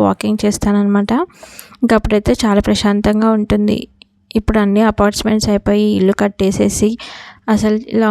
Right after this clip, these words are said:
ఉంది. కానీ మేము చిన్నగా ఉన్నప్పుడైతే చాలా చెట్లు ఉండేవి. ఆ, అసలు ఎన్ని చెట్లు అంటే అన్ని చెట్లు ఉండేవి. ఇప్పుడంతా ఇంకా ల్యాండ్ వాల్యూ కూడా చాలా పెరిగిపోయింది కదా, ఇంకా అన్ని అపార్ట్మెంట్స్ చేసేసి, ఫ్లాట్స్ కూడా, పొలాలు కూడా, అసలు చాలా పొలాలు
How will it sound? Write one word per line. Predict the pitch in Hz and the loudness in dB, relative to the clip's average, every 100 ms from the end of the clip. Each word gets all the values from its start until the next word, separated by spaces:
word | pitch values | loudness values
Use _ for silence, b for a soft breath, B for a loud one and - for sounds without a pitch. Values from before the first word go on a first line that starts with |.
| 208 | 2
ఉంది. | 208 214 | 0 0
కానీ | 202 208 220 | 0 2 2
మేము | 214 - | 0 0
చిన్నగా | 208 208 202 | 0 2 2
ఉన్నప్పుడైతే | 208 208 208 220 226 226 | 0 -2 -2 -2 -2 0
చాలా | 208 208 214 | 0 0 0
చెట్లు | 208 - 220 214 | -4 -2 0 0
ఉండేవి. | 208 208 202 196 | 0 0 0 0
ఆ, | - - 208 | -2 -4 -6
అసలు | - 208 | -2 0
ఎన్ని | 202 214 214 | 2 2 0
చెట్లు | 202 214 208 | -2 -2 0
అంటే | 214 226 | 0 0
అన్ని | 208 196 196 | -2 -2 -4
చెట్లు | - 196 190 | -2 0 0
ఉండేవి. | 196 208 208 233 B B B B B 233 | 0 0 0 -4 B B B B B -4
ఇప్పుడంతా | - 220 208 208 - - - - 220 | 0 2 2 2 0 0 -4 -4 -2
ఇంకా | 226 208 208 | 0 0 2
ల్యాండ్ | 202 202 208 | 0 2 2
వాల్యూ | 208 214 208 | 2 0 0
కూడా | 233 - | -2 0
చాలా | 202 202 - | 2 0 0
పెరిగిపోయింది | 202 208 208 202 208 208 | 0 0 0 0 0 -2
కదా, | 220 240 | -2 0
ఇంకా | 247 202 | 0 0
అన్ని | 196 208 | 0 0
అపార్ట్మెంట్స్ | 196 190 202 202 - | -2 -2 -2 -2 0
చేసేసి, | 202 202 196 233 226 | 0 0 -2 0 0
ఫ్లాట్స్ | 214 190 - - | 0 -2 -4 -4
కూడా, | 196 202 - | 0 0 0
పొలాలు | 196 196 196 - | 0 0 0 -2
కూడా, | 208 202 - - | -2 -4 -4 -2
అసలు | 208 214 - | 0 0 0
చాలా | 208 202 202 - | 0 0 -2 0
పొలాలు | 190 190 | 0 2